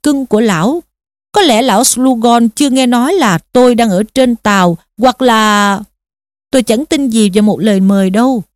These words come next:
Sabini nói. Khi tôi mới tới, lão có hỏi thăm tôi về cha của Nốt. Hình như họ vốn là bạn cũ. Nhưng khi lão nghe ông kia đã bị bắt ở bộ, thì lão tỏ vẻ không vui lắm. Và Nốt đâu có được mời, đúng không?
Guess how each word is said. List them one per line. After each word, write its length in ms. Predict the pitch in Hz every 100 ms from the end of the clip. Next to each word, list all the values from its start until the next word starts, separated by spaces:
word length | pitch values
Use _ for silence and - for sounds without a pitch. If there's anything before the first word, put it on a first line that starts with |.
| _ _ _ -
Sabini 580 | - 226 233 214 214
nói. 360 | 202 202 226 370 - _ _ _ _ -
Khi 80 | 285
tôi 160 | 285
mới 140 | 254 294
tới, 440 | 285 269 302 381
lão 200 | 220 185
có 120 | 208
hỏi 160 | 294 -
thăm 240 | - 240
tôi 200 | 240 240 208
về 120 | 180 -
cha 160 | 233
của 180 | 220 196
Nốt. 260 | 220 277 - _ _ _ -
Hình 140 | 277
như 100 | 311
họ 220 | 302 233 214 233
vốn 160 | 311
là 120 | 440
bạn 280 | 196 185 190 202
cũ. 400 | 220 180 254 370 _ _ _ _ _ _ _ _ _ -
Nhưng 160 | 339
khi 200 | - 349
lão 220 | 311 208
nghe 160 | 285 311
ông 240 | - 285
kia 300 | 277 285 269
đã 120 | 254 262
bị 200 | 214 180
bắt 200 | 302 -
ở 180 | 208
bộ, 380 | 226 208 175 185 - _
thì 120 | 247
lão 240 | 233 196 254
tỏ 240 | 220 226 247
vẻ 200 | 196 254
không 360 | - 285 240
vui 180 | 226 262
lắm. 320 | 233 240 311 427 _ _ _ _ 220
Và 100 | 202
Nốt 240 | 208 339 -
đâu 180 | 254
có 160 | 226 339
được 220 | 285 208
mời, 380 | 220 220 214 208
đúng 240 | 196 285 427
không? 240 | 330 320